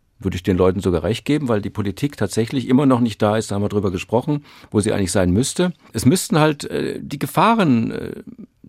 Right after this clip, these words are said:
deutlicher gemacht werden und, und, und der Nutzen, wenn, wenn man, wenn man dieses Geld abschöpft. Unsere Umweltziele können wir nicht erreichen, wenn wir nicht diese Verbrechen, die,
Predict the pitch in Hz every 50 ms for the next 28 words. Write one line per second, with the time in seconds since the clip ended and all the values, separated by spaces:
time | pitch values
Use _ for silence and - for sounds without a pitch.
0 | - - 113 113 110 - - 104 - 110 90 - 98 85 85 82 - - - -
1 | 78 71 69 71 - - - - - - - - - 98 98 107 - - 113 120
2 | - - 113 127 110 113 160 208 - - - - 143 117 92 - - - - -
3 | _ _ - 110 107 104 98 101 107 107 107 104 101 95 98 95 95 95 92 87
4 | 98 92 98 90 - - 92 90 90 - - 82 - - - 76 69 - - -
5 | - - - _ - - - - _ _ - - - 131 107 123 - 180 208 208
6 | 180 139 - - - 113 101 98 - 120 117 113 107 127 175 - - 170 110 92
7 | 85 87 - - - 135 151 190 175 156 _ - 107 110 110 113 113 117 113 -
8 | - 123 113 123 113 - 113 - - 160 175 - 165 113 87 87 90 - - -